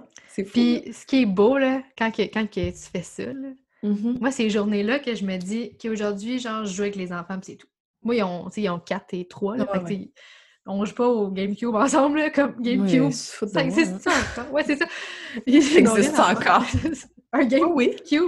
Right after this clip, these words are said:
Speaker 2: C'est la première affaire que j'ai eue en tête, en tout cas. Tu sais, je vais, je vais aller jouer avec eux, puis je suis comme, « Ok,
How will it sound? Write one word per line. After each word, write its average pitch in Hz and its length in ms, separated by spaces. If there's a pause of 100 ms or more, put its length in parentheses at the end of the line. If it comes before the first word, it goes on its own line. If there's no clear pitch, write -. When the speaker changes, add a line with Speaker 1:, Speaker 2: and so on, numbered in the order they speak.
(440)
Speaker 2:
C'est - 80
la 277 80
première 320 280
affaire 302 200
que 311 60
j'ai 254 120
eue 254 40
en 240 120
tête, 233 120
en 226 40
tout 190 140
cas. - 20
Tu 240 540
sais, 285 120
je 226 60
vais, 240 140 (180)
je 220 120
vais 220 80
aller 247 200
jouer 254 180
avec 240 300
eux, 262 300
puis - 80
je - 40
suis - 60
comme, « 214 200
Ok, - 0